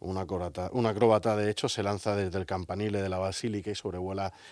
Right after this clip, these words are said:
esta, esta gran plaza. Son momentos, eh, importantes en esta festividad. Esta celebración, con sus raíces históricas,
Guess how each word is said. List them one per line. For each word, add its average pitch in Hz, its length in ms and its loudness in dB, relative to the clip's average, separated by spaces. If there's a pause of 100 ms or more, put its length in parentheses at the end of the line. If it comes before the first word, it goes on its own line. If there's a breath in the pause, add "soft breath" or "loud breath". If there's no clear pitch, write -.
(140 loud breath)
esta, 90 560 -2
esta - 220 -8
gran 85 200 -8
plaza. 120 360 2 (320 loud breath)
Son 147 260 8
momentos, 131 600 6
eh, 104 340 2
importantes 107 760 0
en 98 100 0
esta 101 280 0
festividad. 95 520 -2 (260 loud breath)
Esta 120 220 2
celebración, 147 720 8
con 127 360 4
sus 117 380 4
raíces 120 360 2
históricas, 135 500 4